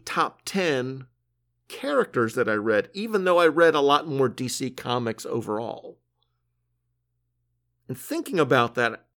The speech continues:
that's probably because I read more widely in D C,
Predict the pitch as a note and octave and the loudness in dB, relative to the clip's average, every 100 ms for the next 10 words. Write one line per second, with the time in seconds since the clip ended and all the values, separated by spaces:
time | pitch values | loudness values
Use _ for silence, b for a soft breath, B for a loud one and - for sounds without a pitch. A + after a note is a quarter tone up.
0 | _ _ _ - - - - C4 D#4+ E4 | _ _ _ -20 -20 -20 -8 -6 0 2
1 | D#3 C#3+ C#3 C#3+ C3 C3+ B2+ C#3 B2+ C3+ | 4 2 0 -2 0 0 2 0 0 0
2 | B2+ A2+ - G#2+ G2+ A2+ C3 D3 F3+ F#3+ | 2 0 -2 -4 0 2 0 0 2 2
3 | G3 F#3 E3 F3+ F3+ - F#3+ G3 F#3+ | 0 -6 -6 -6 -6 -2 -2 -4 -10